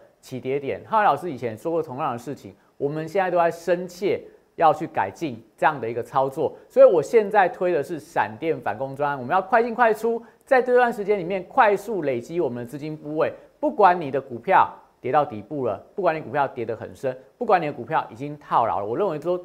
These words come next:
都不是问题。我们只要快速的换股操作，不要再把过去的股票留恋，一直抱着不动。我认为接下来都有机会抢钱、抢粮、抢波段，所以欢迎，欢迎大家一起加入我们闪电抢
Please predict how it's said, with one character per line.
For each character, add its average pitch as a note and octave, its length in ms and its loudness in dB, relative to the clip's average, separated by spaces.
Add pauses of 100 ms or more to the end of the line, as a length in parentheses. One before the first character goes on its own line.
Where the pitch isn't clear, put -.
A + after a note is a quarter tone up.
都 A3 120 6
不 E3+ 140 -4
是 G3 140 -2
问 F#3 200 2
题。 A2 240 -12 (220)
我 D#3 100 0
们 F3 160 -4
只 D#3 80 -4
要 F#3+ 320 8 (160)
快 A#3+ 240 8
速 A3+ 140 -4
的 F#3 100 2
换 G3 160 2
股 C#3 160 -8
操 D3+ 220 2
作， D#3 180 -2
不 D#3 200 -6
要 G3 180 8
再 F#3 220 2
把 A#2 200 2
过 D#3+ 220 -4
去 D#3+ 80 -4
的 D3 80 0
股 - 100 -10
票 C#3+ 220 0
留 C3 240 0
恋， E3+ 260 2 (260)
一 - 80 -8
直 D3+ 100 -8
抱 D#3 180 4
着 C3+ 80 0
不 A#2+ 140 -8
动。 C3 280 2 (300)
我 C#3 180 2
认 G3 280 4
为 C3 220 2
接 E3 220 -4
下 D#3+ 200 2
来 G2 280 0 (200)
都 D#3 140 2
有 A2 120 0
机 B2+ 240 -12
会 B2 260 -2 (280)
抢 G#2+ 340 -4
钱、 G2+ 260 -8 (160)
抢 F#2+ 380 -10
粮、 F#2+ 260 -8 (140)
抢 G#2 220 -10
波 B2 180 -4
段， B2 180 0 (240)
所 - 140 4
以 A#3+ 40 6
欢 C4 220 6
迎， B3 120 -8
欢 B3+ 180 4
迎 A3 80 -6
大 A3 160 6
家 G#3+ 160 4
一 A3 60 2
起 E3+ 100 -10
加 F3 160 4
入 F3 80 4
我 C#3+ 60 -2
们 A#2+ 120 -6
闪 A#2 280 -6
电 C#3+ 260 -4
抢 G2 180 -8